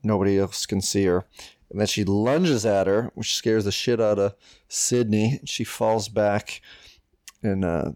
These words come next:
into a table, knocks a bunch of stuff over. And the conductor, not very understanding, comes over and says, "You need to get yourself together." And she says, "There was a woman." There was no woman there. But when the guy is cleaning up,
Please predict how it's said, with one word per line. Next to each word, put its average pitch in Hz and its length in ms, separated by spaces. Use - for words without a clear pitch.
into 120 300
a 101 60
table, 98 440
knocks 98 280
a - 40
bunch 101 200
of 101 60
stuff - 300
over. 92 380
And 110 120
the 107 60
conductor, 117 500
not 127 220
very 113 220
understanding, 95 560
comes 95 180
over 95 180
and 87 120
says, 85 380
"You 175 160
need 220 160
to 139 80
get 170 240
yourself 170 320
together." 110 540
And - 100
she - 140
says, - 260
"There 127 100
was 131 120
a 127 60
woman." 120 320
There 147 80
was 190 140
no 156 100
woman 120 300
there. 120 260
But 101 100
when 101 220
the 92 100
guy 101 380
is 98 240
cleaning 98 420
up, 92 260